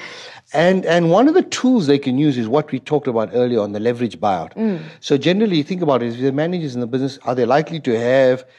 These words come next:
Speaker 1: the, the
Speaker 2: Um,
Speaker 1: big check? They're not, right? Because
Speaker 2: probably
Speaker 1: they're not
Speaker 2: not.
Speaker 1: in business. They just, they're the executive management there.
Speaker 2: Mm.
Speaker 1: So what would help is that if the business already has assets.
Speaker 2: Mm.
Speaker 1: So let's assume, yes, use an example, it's
Speaker 2: Ah.
Speaker 1: fifty million rand that they need to pay,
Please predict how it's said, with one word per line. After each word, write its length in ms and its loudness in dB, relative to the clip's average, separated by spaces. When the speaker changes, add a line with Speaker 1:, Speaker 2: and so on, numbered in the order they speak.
Speaker 1:
the, 80 -4
the 80 -2
Speaker 2:
Um, 100 -12
Speaker 1:
big 200 0
check? 540 -2
They're 120 -6
not, 320 -4
right? 180 0
Because 320 -4
Speaker 2:
probably 80 -10
Speaker 1:
they're 80 0
not 160 -2
Speaker 2:
not. 60 -2
Speaker 1:
in 120 0
business. 360 -6
They 120 -4
just, 400 -12
they're 200 -4
the 100 -6
executive 440 -6
management 500 -6
there. 120 -8
Speaker 2:
Mm. 200 -2
Speaker 1:
So 200 2
what 280 2
would 120 2
help 320 2
is 120 -6
that 220 -2
if 100 -8
the 140 -4
business 360 -4
already 420 -2
has 340 -6
assets. 460 -12
Speaker 2:
Mm. 220 -2
Speaker 1:
So 80 0
let's 200 -4
assume, 380 -6
yes, 220 -10
use 140 -12
an 100 -10
example, 420 -4
it's 100 -4
Speaker 2:
Ah. 60 -8
Speaker 1:
fifty 260 -6
million 320 -4
rand 300 -2
that 140 -6
they 100 -8
need 140 -8
to 60 -12
pay, 260 -6